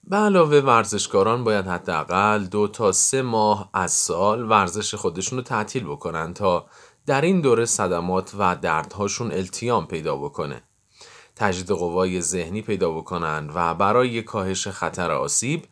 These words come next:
روی استقامتی و آمادگی و تحریک عصبی عضلانی خودشون کار بکنن. علاوه بر دردهای ناشی از زیاده کاری،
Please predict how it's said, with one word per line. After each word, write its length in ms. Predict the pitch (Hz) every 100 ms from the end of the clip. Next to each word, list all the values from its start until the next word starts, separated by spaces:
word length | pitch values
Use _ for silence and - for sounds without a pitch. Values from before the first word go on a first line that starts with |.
| - - _
روی 260 | 175 190 170
استقامتی 1000 | 131 - 123 104 101 95 92 95 117 113
و 100 | 107
آمادگی 1000 | 95 95 90 92 85 78 82 73 101 104
و 260 | 101 98 92
تحریک 520 | - 101 107 147 -
عصبی 520 | 101 92 98 82 101
عضلانی 680 | 95 90 85 85 80 78 87
خودشون 420 | - 92 - 110
کار 280 | - 107 78
بکنن. 460 | 65 - 76 69 - _ - - - - - -
علاوه 320 | 214 190 160
بر 240 | 139 127 110
دردهای 800 | 107 107 87 87 110 117 110 107
ناشی 480 | 98 82 82 - 110
از 280 | 98 95
زیاده 680 | - 69 87 95 92 80 78
کاری، 640 | 80 - 82 90 123 175